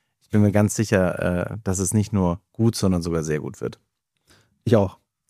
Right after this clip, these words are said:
Speaker 2: Wow. Das war nochmal ein schönes Schlusswort, <laughs> glaub ich. Das wird auch genauso reingeschnitten. Nein, Spaß beiseite. Ähm, das hat wirklich Spaß gemacht. Äh, vielen Dank, dass ihr den weiten Weg aus München herge-, herge-, ja, auf euch genommen habt, hergekommen seid, uns in schönen Bochum besucht habt. Und, ähm,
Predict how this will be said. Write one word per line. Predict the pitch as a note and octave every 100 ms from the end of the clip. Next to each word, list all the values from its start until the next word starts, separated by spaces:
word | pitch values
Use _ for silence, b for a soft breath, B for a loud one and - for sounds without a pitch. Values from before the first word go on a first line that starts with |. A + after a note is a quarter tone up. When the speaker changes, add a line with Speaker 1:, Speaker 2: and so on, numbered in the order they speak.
| _
Speaker 2:
Wow. | A#2+ G#2 F#2 _ _ _ - b b b -
Das | C3+
war | D3+ C#3
nochmal | C3+ B2
ein |
schönes | D#3+ B2+
Schlusswort, | - A2+ A#2+ B2 C#3+ A2
<laughs> |
glaub | C3 C3+
ich. | E3 F3 F#3 D3 - D#3 D3 B B B
Das | B2+ A#2+
wird | B2+ B2
auch | A#2+ -
genauso | B2 C3+ C3+
reingeschnitten. | C3 C3+ B2+ B2+ B2 B2+ B B
Nein, | C3 C3+
Spaß | D3 D3
beiseite. | C#3 B2+ C#3 D#3 C#3 -
Ähm, | A#2+ A#2+ A#2+ A#2+ A2 -
das | B2+ C#3
hat | C3
wirklich | D3+
Spaß | - D3+ -
gemacht. | D#3 D3+ -
Äh, | - B2+ B2 B2 B2
vielen | - D3
Dank, | C3 C3+
dass | B2 B2+
ihr |
den | A#2+
weiten | A#2 B2 A#2
Weg | A#2
aus | A2+ A2
München | B2+ B2
herge-, | A#2 A#2+ A#2 A2+ -
herge-, | A#2+ A#2 A2+ A2+ -
ja, | A2 G2
auf | -
euch | A#2
genommen | - A2+ A2
habt, | A2+ -
hergekommen | A2 A2 - A2+
seid, | G#2 G#2+
uns | A2 A2+
in | G#2+
schönen | - A#2
Bochum | A2 B2 A2
besucht | G#2+ A2 -
habt. | A2 _ b b b b _
Und, | A2 G#2+ G#2+ G#2 -
ähm, | G#2+ G2+ G2+